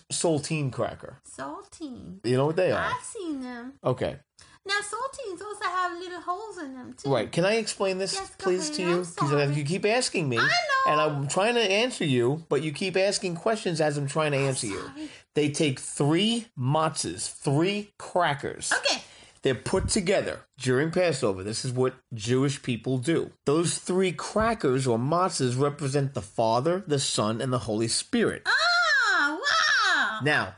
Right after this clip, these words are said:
Speaker 1: Father, Son, and Holy Spirit.
Speaker 2: Yeah.
Speaker 1: What's the middle one?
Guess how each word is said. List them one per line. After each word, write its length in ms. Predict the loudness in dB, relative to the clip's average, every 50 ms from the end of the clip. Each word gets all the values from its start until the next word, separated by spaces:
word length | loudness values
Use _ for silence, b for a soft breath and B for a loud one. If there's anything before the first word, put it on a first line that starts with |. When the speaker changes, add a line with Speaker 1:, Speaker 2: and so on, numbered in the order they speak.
| _ _
Speaker 1:
Father, 400 | -2 0 2 2 4 2 2 2
Son, 200 | 2 2 2 2
and 100 | 2 2
Holy 200 | 2 2 2 2
Spirit. 400 | 0 -2 -2 0 0 0 -2 -6 -12 _ -8
Speaker 2:
Yeah. 380 | -6 -4 -2 0 2 2 2
Speaker 1:
What's 180 | 2 2 0 -2
the 120 | -2 0
middle 300 | 2 2 2 2 2 2 0
one? 260 | -2 -6 -8 -10